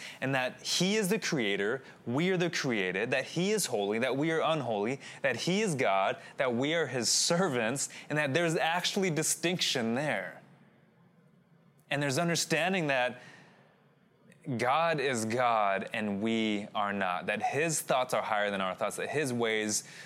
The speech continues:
are higher than our ways, that we're not gonna totally understand what he's, he's doing, that he's, that he, that for eternity we'll, we'll learn who God is,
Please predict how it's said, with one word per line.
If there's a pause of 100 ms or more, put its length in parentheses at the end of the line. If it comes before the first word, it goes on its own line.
are
higher
than
our
ways,
that
we're
not
gonna
totally
understand
what
he's,
he's
doing,
that
he's, (300)
that
he,
that
for
eternity
we'll,
we'll
learn
who
God
is,